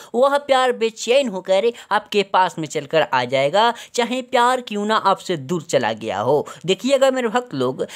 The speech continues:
प्यार पाना आजकल बहुत ही मुश्किल हो गया है। प्यार हर इंसान को नहीं मिल पा रहा है। मेरे पास बहुत सारे कमेंट भी आता है कि "गुरुजी, हमारा जो प्यार है, हमसे बात नहीं कर रहा है।"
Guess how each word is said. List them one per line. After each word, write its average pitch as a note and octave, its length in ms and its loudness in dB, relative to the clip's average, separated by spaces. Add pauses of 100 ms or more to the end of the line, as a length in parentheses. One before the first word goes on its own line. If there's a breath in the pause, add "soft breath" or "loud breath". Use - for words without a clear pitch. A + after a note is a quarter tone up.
(180 loud breath)
प्यार C4 360 2
पाना A#3 400 -2
आजकल G#3+ 400 -2
बहुत F#3+ 320 0
ही G#3 60 2
मुश्किल D#3 480 -2
हो A2+ 120 -2
गया A2+ 280 0
है। E3 260 0 (220 loud breath)
प्यार B3+ 300 2
हर A#3+ 220 0
इंसान A#3+ 280 -4
को A3+ 240 -2
नहीं F#3+ 280 0
मिल G3 160 -2
पा E3 220 2
रहा E3 260 -2
है। B3+ 260 2 (200 loud breath)
मेरे G#3 160 2
पास G#3+ 260 2
बहुत G3 300 -6
सारे G#3 160 -2
कमेंट G#3 380 -2
भी F#3 140 -2
आता A#2+ 280 0
है F3+ 260 -2 (200 loud breath)
कि G3 100 0
"गुरुजी, G#3+ 420 2
हमारा G3 380 0
जो B3 140 -4
प्यार F#3 340 2
है, F3 300 -4 (180 loud breath)
हमसे G#3+ 360 0
बात F3 320 0
नहीं D#3+ 220 -6
कर B2+ 240 0
रहा A2+ 280 -4
है।" C#3+ 280 2